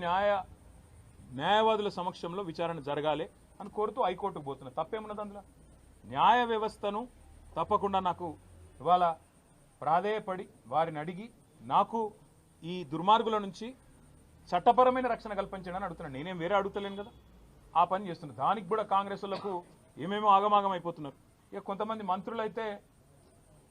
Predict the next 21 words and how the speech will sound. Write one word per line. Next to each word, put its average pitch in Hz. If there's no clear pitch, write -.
వాళ్ళే 220
న్యాయమూర్తులు 226
అయిపోతున్నారు, 202
వాళ్ళే 208
శిక్షలు 226
వేస్తున్నారు, 196
వాళ్ళే 220
చెప్పేస్తున్నారు 202
నెక్స్ట్ 175
ఏం 208
జరగబోతుంది, 185
ఇదేమైతుంది, 196
అదేమైతుంది. 196
వాళ్ళకి 196
నేను 185
చెప్తా 196
ఉన్నా, 131
ట్రయల్ 185
మీడియాలో 190
జరగదు, 190
ట్రయల్ 180